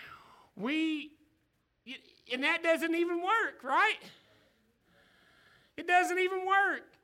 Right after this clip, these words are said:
We still don't have enough time. We still don't have enough energy. We still don't have enough money. So what we really need is an influx of the supernatural.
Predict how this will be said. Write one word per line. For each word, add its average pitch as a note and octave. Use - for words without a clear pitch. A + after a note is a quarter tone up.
We D4+
still G4+
don't C#4+
have C4+
enough B3+
time. A#3
We A3+
still F#4+
don't E4+
have C4+
enough A3+
energy. A3
We A#3+
still G4+
don't D#4+
have B3+
enough A#3
money. G#3
So C#4+
what F4
we E4+
really F#4
need F#4+
is D4
an C#4+
influx E4
of D4+
the D#4+
supernatural. F4+